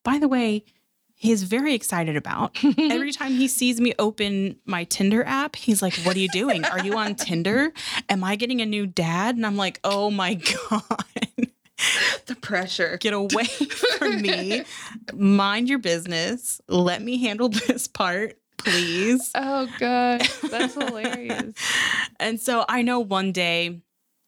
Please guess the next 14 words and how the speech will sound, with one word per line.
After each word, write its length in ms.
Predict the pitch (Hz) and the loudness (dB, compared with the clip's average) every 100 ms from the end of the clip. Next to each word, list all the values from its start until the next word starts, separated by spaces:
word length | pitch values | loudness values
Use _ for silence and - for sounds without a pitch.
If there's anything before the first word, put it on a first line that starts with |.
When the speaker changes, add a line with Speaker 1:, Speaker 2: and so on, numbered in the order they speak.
| _ _ _ - _ _ | _ _ _ -12 _ _
Speaker 1:
I'll 160 | 190 185 | -2 0
get 160 | 175 - | -2 -4
to 100 | - | -2
the 100 | 175 | -2
point 340 | - 175 165 | 0 -2 0
where 120 | 175 | 0
I'm 260 | 170 165 170 | 0 0 -2
gonna 200 | 165 170 | 0 0
have 420 | 165 - 165 160 - - | 0 0 -4 -6 -14 -6
to 640 | - 185 160 160 156 156 - _ _ _ _ _ _ _ _ _ _ - | -2 0 2 0 -4 -10 -14 _ _ _ _ _ _ _ _ _ _ 0
be, 240 | 185 175 | 2 2
I 80 | 196 | 0
mean, 180 | 196 185 - _ | -2 -2 -8 _
well, 280 | 262 370 427 | -2 0 -2